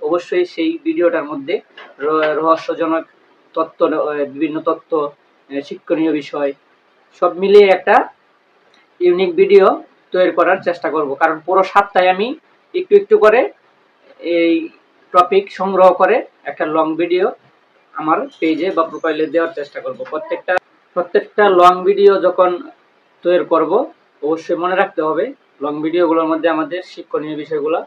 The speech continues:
তুলে ধরতে হবে। একটা লং ভিডিও যদি একজন অডিয়েন্স দেখে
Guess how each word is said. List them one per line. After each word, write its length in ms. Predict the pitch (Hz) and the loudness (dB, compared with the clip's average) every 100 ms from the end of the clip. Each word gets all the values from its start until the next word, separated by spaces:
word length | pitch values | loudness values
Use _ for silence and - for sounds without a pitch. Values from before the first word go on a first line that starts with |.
| _ | _
তুলে 180 | 156 147 | -10 -6
ধরতে 260 | 139 139 135 | -6 -8 -14
হবে। 240 | 127 110 - _ _ _ _ | -18 -20 -20 _ _ _ _
একটা 180 | - - | -12 -4
লং 240 | 180 196 190 | -2 0 0
ভিডিও 280 | 202 214 | 4 6
যদি 400 | 208 196 202 208 - | 4 2 2 2 -4
একজন 420 | 175 160 185 180 - _ _ - | -8 -2 -2 -2 -8 _ _ -6
অডিয়েন্স 380 | 175 175 180 151 | -2 0 -2 -4
দেখে 440 | 143 170 175 180 | -2 0 0 -4